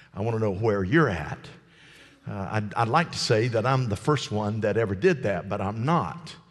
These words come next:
Jesus did. He said to Peter, "What say you? What say you about the church? What say you about what people are thinking?" Peter thought that, and Jesus knew that Peter was, uh,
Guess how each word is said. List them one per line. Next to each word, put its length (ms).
Jesus 460
did. 440
He 100
said 240
to 60
Peter, 420
"What 160
say 240
you? 380
What 140
say 180
you 360
about 340
the 60
church? 520
What 160
say 180
you 220
about 260
what 180
people 320
are 80
thinking?" 680
Peter 260
thought 460
that, 220
and 100
Jesus 440
knew 260
that 480
Peter 320
was, 400
uh, 180